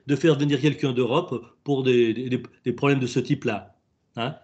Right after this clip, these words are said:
Elles, elles cherchent plutôt des, des, des gens pour faire des cours que eux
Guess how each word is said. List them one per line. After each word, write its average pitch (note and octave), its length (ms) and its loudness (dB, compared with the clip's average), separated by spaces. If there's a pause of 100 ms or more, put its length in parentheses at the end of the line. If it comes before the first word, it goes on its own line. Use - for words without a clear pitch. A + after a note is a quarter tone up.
(240)
Elles, C#3 320 -2
elles C3 80 0
cherchent - 260 0
plutôt D#3+ 260 2
des, A#2 400 2 (260)
des, G#2+ 240 -6
des A#2+ 260 0
gens D#3 240 4
pour C#3+ 140 -2
faire C#3 120 0
des C3+ 140 0
cours D#3 320 2
que C#3+ 80 -4
eux D3+ 360 4